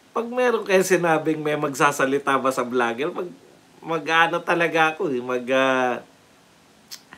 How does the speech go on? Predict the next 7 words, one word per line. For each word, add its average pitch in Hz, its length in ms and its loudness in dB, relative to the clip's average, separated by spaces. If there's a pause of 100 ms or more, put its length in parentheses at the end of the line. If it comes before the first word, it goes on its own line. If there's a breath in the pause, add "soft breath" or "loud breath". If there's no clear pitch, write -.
(540 loud breath)
anong 135 220 -4
tawag 135 260 2
doon? 156 160 -2 (100)
Magbo-volunteer. 135 840 0
Alam 190 240 -2
mo 190 80 0
yun, 190 180 2